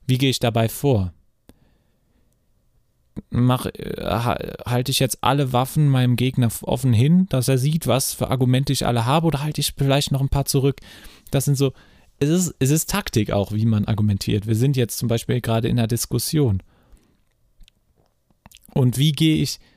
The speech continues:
auf die Argumente meines Gegners ein? Kann ich darauf eingehen? Überhöre ich sie vielleicht zufällig? Und so weiter und so fort. Also das ist schon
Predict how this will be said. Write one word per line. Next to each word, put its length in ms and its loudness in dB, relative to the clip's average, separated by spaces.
auf 180 -2
die 160 -4
Argumente 460 2
meines 320 2
Gegners 460 -2
ein? 420 2
Kann 220 0
ich 120 -2
darauf 300 0
eingehen? 400 0
Überhöre 500 2
ich 120 -2
sie 100 -2
vielleicht 380 0
zufällig? 420 2
Und 240 0
so 180 0
weiter 300 2
und 100 0
so 80 -4
fort. 360 0
Also 200 -2
das 200 -6
ist 180 -2
schon 260 0